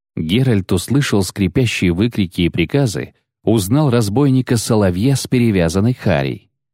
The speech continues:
Какое-то мгновение видел и полуэльфа Ширу, прячущегося за спины нильфгаарцев в чёрных плащах. Неожиданно взревели рога, да так, что листья посыпались с дубов.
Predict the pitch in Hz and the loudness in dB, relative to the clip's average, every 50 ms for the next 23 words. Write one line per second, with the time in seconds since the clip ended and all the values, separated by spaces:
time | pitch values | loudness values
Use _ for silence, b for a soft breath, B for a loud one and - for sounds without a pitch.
0 | _ _ _ _ _ _ - - 82 - - - 139 151 151 143 - - 135 117 | _ _ _ _ _ _ -6 -6 -6 -4 -2 0 2 2 2 2 2 0 0 0
1 | 104 98 95 95 95 98 135 151 147 131 123 123 110 95 113 147 139 131 131 123 | 0 0 0 0 2 2 2 2 2 2 2 2 2 2 2 2 2 2 2 0
2 | 117 101 - 143 135 131 131 143 143 135 - 156 143 - - 202 196 170 117 87 | 0 0 0 0 2 2 2 2 2 0 0 -2 -2 0 2 2 2 4 2 2
3 | 73 - - - _ _ _ _ - - 92 90 85 - - 90 - - 92 90 | 0 -2 -6 -12 _ _ _ _ -4 0 0 0 0 0 -2 -2 -2 0 0 0
4 | 90 - - 98 85 95 98 92 - - - 92 92 92 92 92 90 87 82 85 | 0 0 0 0 0 0 0 0 -2 -2 -2 0 2 2 2 2 0 0 0 0
5 | 95 87 92 98 95 92 - - 92 - - - - 95 85 95 95 95 - - | 2 2 4 2 0 0 -4 -6 -6 -4 -4 -2 -2 0 0 0 -2 -4 -2 -2
6 | 101 98 98 - - - 76 64 - _ _ _ _ _ _ _ _ _ _ _ | -2 0 0 -2 -2 -4 -4 -6 -8 _ _ _ _ _ _ _ _ _ _ _
7 | _ _ _ _ _ - 76 78 80 82 78 78 78 107 135 131 131 123 123 123 | _ _ _ _ _ -6 -2 0 0 0 0 0 0 0 0 2 2 2 2 2
8 | 113 101 92 92 95 110 107 110 110 107 98 90 87 82 82 113 143 139 117 87 | 0 0 0 0 2 2 2 2 2 2 2 2 2 0 0 0 0 0 0 0
9 | 92 101 92 - 156 151 135 - - - - - 117 104 113 143 156 - - - | 0 -2 0 0 0 0 0 -2 -4 -6 -4 0 0 2 2 2 2 0 0 0
10 | 131 123 - - 113 104 - - 110 98 - 110 113 113 110 101 104 110 131 120 | 0 0 0 0 -2 0 0 -2 -2 0 2 2 2 2 0 0 0 -2 -2 0
11 | 107 98 80 67 64 | 2 2 0 0 -2